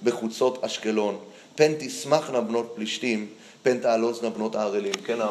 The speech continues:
הנשים הם הנשים שיכולות ללכת ולשמוח על הדברים, על הדברים הללו. למרות שעוד הפעם, מה זה פן? אנחנו יודעים שהנשים הללו באמת, זה כבר הגיע אליהם המידע, הם לקחו את הגופה של שאול. כשדוד מדבר על גופה של שאול, כנראה מוקעת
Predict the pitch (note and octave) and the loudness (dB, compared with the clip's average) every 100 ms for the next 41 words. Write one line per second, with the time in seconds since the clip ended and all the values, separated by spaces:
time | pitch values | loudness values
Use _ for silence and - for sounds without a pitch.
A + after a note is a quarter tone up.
0 | G#2 G#2+ G#2 G#2+ - C3 A2+ A2 A2 A2 | -2 -4 -6 -6 -2 -2 -2 -4 -4 -6
1 | A#2 A#2 A2 G#2+ G2+ G#2 G2+ F#2+ A2 A2+ | -4 0 2 0 -2 -4 -4 -2 -2 0
2 | G#2+ A2+ A2+ G2+ G2+ - A2+ A#2+ A2+ - | 0 -2 -2 -8 -10 -4 4 4 4 -8
3 | - - - - A2+ A2+ A2 G#2+ A2 A2+ | -16 -18 -14 2 4 6 4 2 0 2
4 | A#2 A2+ A2+ G#2+ G#2 G#2+ A2+ G#2+ G2+ F#2 | 0 0 2 2 2 -2 -2 -2 -2 -4
5 | F2 - - - A#2 C#3+ D3+ C#3+ D3+ C#3+ | -6 -12 -12 0 4 4 4 4 4 2
6 | A2 G2 B2 C#3 - A2+ F#2+ F#2 G#2+ A2+ | -2 0 0 0 0 -2 -2 -6 -2 -2
7 | B2 C3+ B2+ A#2 B2 C3 B2 B2 B2 A2+ | 0 -2 -2 -2 -2 0 2 2 2 2
8 | A2+ A#2 B2+ B2 - A2 G#2+ G#2+ A2 A2 | 2 2 -2 -4 -12 -12 -4 -2 -2 0
9 | B2+ B2 A#2 A2+ A2 A2 A2+ G#2 G#2+ - | 2 2 0 -2 -2 0 0 0 -4 -2
10 | B2 A#2+ A#2+ A2+ A#2 A#2 A2 A2 B2+ B2 | -2 -2 -4 -2 -2 -2 -4 -2 -2 -4
11 | - - - B2+ B2 C#3+ C3+ A#2+ B2+ C#3 | -12 -16 0 2 2 -2 0 2 2 2
12 | C3+ A2 A2 A#2+ A#2+ A2 A#2 B2+ A2+ A2+ | 0 -2 -4 -2 -2 -2 -2 -2 -2 -2
13 | A#2+ A#2 A2+ C3+ C3 | -2 -4 -2 2 4